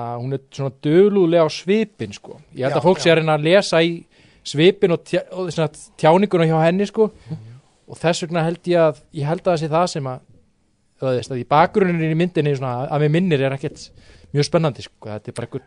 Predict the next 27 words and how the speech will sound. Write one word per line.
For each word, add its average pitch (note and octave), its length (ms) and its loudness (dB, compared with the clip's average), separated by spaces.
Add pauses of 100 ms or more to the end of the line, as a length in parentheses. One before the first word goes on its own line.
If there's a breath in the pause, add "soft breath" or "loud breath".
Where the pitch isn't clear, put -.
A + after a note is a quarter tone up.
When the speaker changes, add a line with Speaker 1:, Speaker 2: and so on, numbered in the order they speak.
Speaker 1:
svona D#3 220 -2
Speaker 2:
My-, F#3+ 160 2 (100)
myndin G#3+ 300 0
er F3 80 -6
svolítið C#3 300 -4
dökk, C#3 480 -2
bara D3 180 0
þannig D3+ 260 -2
Speaker 1:
Já. D3 80 4
Speaker 2:
lagað D3+ 460 4
og D3 120 0
spáir C#3+ 380 -2
í C#3+ 140 -4 (100)
Speaker 1:
Litavalið D#3 600 4
svona F3 160 0
Speaker 2:
lit-, - 0 -
Speaker 1:
ekkert - 420 -8
Speaker 2:
nei, F#3 300 2
nei, D#3 140 0
nei, D3+ 120 0
nei, D3 160 -2 (160)
akkurat. D#3+ 720 0
Og, F3 300 2
og E3+ 100 6
er A3+ 160 6
svolítið G#3+ 300 -2
svona, G3+ 160 2